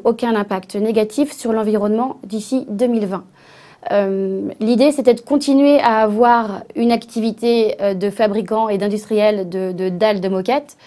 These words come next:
euh, mais tout en intégrant des principes de développement durable à la stratégie d'entreprise. Donc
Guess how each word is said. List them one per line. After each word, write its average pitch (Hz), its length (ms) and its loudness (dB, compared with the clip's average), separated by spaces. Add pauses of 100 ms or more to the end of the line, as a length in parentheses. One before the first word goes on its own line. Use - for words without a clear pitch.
(340)
euh, 202 200 0
mais 208 200 0
tout 277 280 -2
en 226 80 0
intégrant 233 460 -2
des 233 100 2
principes 220 440 -6
de 214 80 -2
développement 214 400 -2
durable 214 480 -2
à 220 80 0
la 214 100 0
stratégie 220 400 -6
d'entreprise. 196 540 -8
Donc 196 180 -8